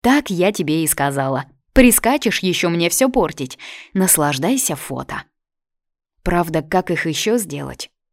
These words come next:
Вопрос. Вряд ли Тихомирову понравится, что я буду его фоткать с разных ракурсов.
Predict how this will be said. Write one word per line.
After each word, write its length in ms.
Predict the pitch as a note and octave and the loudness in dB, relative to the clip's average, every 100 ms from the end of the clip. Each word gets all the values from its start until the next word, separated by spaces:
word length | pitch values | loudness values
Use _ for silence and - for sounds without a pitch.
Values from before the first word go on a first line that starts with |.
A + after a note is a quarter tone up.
| _ - | _ -4
Вопрос. 580 | F#3 A3+ - - - - _ _ _ _ _ - | -4 -2 -6 -4 -6 -6 _ _ _ _ _ 0
Вряд 340 | A3 A#3 F#3 | 2 4 2
ли 100 | D3 | -2
Тихомирову 640 | D3+ - D#3 D3+ F3+ D3+ | -2 0 0 2 0 -2
понравится, 640 | C3+ D3 D3 G3 F#3+ - - - - | 0 0 0 -2 -4 -6 -8 -14 -10
что 200 | - F#3 | -2 0
я 160 | E3 D#3+ | 2 0
буду 200 | G#3 F3 | 0 -2
его 260 | D3+ D#3 | -2 -2
фоткать 500 | D3+ A#3+ B3+ - C3+ | 0 0 0 -4 -6
с 80 | - | -2
разных 360 | F3+ G#3 G#3+ A3+ | -2 0 -2 -2
ракурсов. 720 | G3+ C3+ A#2+ - - - | -4 -4 -8 -8 -8 -10